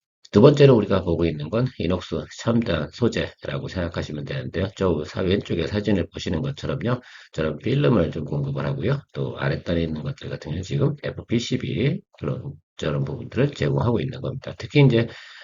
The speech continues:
아이패드향 매출 생각하시면 저 부분이 더 상당히 많이 들어갈 겁니다. 바로 요거죠. 거기에 또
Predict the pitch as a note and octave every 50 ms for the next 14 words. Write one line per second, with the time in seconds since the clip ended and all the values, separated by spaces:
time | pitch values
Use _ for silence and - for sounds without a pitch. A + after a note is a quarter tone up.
0 | - - _ - F#2 A2 A#2 - B2+ B2 - F#2+ F2 G2+ F#2 F#2 - - - D#2+
1 | - - - G#2 F2 - - - F#2 F2 F2 E2+ - D#2+ C#2 - D#2+ E2+ E2+ D#2+
2 | - E2 D#2 D2 D#2 C#2 D2+ D#2 D2+ D2 D#2 D2 - - B2 B2 A2 E2 D2 C#2+
3 | C#2+ C#2 C#2+ D2+ D2+ C#2+ - D2+ D#2+ D#2 D2 - - D2 C2+ - - - - -
4 | _ _ - D2 C#2 C#2 E2+ B2 D3 - C2+ C#2 - - F2+ - G2+ C#2+ C2 E2
5 | C3 C#3 C#3 - - - - - - _ - F#2+ G#2 A#2+ A#2 A#2 A2+ G#2+ G#2 G#2